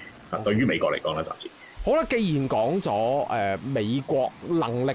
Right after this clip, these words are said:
Speaker 2: 上係絕對可以 handle 到兩場戰爭，可以 handle 到烏克蘭，可以 handle 到以色列。於是我個問題，跟住個問題就係，外交上美國係咪有需要，是否必要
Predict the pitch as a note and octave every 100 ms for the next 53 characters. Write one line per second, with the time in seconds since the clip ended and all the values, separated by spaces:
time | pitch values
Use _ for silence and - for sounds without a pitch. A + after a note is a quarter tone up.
0 | - - C3 A#2 B2+ - D3 A#2 C#3 C#3
1 | D3 C#3 G2+ A2+ A2 G2+ A2+ F#2+ G2+ G2+
2 | G2 G2+ D3+ - C#3 D#3+ C3+ C3+ G2 G#2
3 | G#2+ G#2+ - - D#3+ - B2+ A#2 A2+ F#2
4 | F#2 G2 F2 G2+ G2 G#2 F2+ - - -
5 | - - B3+ - C#3+ D3 C3+ B2 B2 G3+
6 | - E3+ C#3+ A2+ A2 A2 G2+ F2+ - D#3
7 | C#3+ D3 G3 F#3 D#3 A#2 - C3 D3 -
8 | - _ _ _ _ _ - - F3+ F3+
9 | F3 D#3+ B2+ D3 - E3+ E3 C3+ A#2 -
10 | - - C#3 C#3 A#2+ C#3+ F3+ B2+ C3+